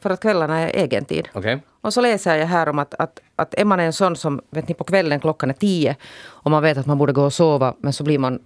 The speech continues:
Speaker 1: på något sätt stack där framför T V:n och tittar på ännu ett avsnitt av sin favoritserie, och det är jag.
Speaker 2: Det är
Speaker 1: Det är
Speaker 2: du.
Speaker 1: mitt liv i ett nötskal. <laughs> Ja, så
Speaker 2: Okej.
Speaker 1: fortsätter man och så fortsätter, så märker man plötsligt varje kväll att klockan är, oj,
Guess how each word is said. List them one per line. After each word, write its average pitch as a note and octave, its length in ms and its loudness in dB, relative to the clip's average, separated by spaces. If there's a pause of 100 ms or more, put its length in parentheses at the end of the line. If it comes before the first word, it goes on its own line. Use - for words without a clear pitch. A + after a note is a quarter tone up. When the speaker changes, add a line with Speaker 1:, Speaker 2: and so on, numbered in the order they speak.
(500)
Speaker 1:
på C3+ 60 -10
något C3 120 -6
sätt - 160 -8
stack - 340 -2
där - 160 0
framför C#3+ 260 -6
T C3+ 240 0
V:n B2 240 -2
och - 120 -10
tittar A#2+ 320 -2
på - 160 -4
ännu C#3 220 0
ett C3 140 -6
avsnitt C#3 460 -4
av C#3 100 0
sin D3+ 300 -6 (420)
favoritserie, C#3+ 600 0
och C3+ 60 0
det G3 80 2
är G#3+ 40 4
jag. - 320 -2 (240)
Speaker 2:
Det B2 120 2
är B2 40 6
Speaker 1:
Det G#2+ 80 -2
är - 20 0
Speaker 2:
du. - 20 -4
Speaker 1:
mitt F2+ 80 -6
liv B2+ 200 -2
i - 20 2
ett - 140 -2
nötskal. C3 600 0 (180)
<laughs> - 640 -10
Ja, C#3+ 120 0
så - 60 -4
Speaker 2:
Okej. C3 140 2
Speaker 1:
fortsätter C#3 380 -2
man C3 140 -2
och C3+ 60 -4
så C#3 60 -8
fortsätter, C#3+ 260 -4
så D#3 60 -2
märker D#3+ 340 0
man G#2+ 100 -2
plötsligt C3+ 340 -6
varje E3 180 2
kväll C#3 220 -2
att B2+ 100 -6
klockan B2+ 340 -6
är, - 100 -16
oj, G3 420 0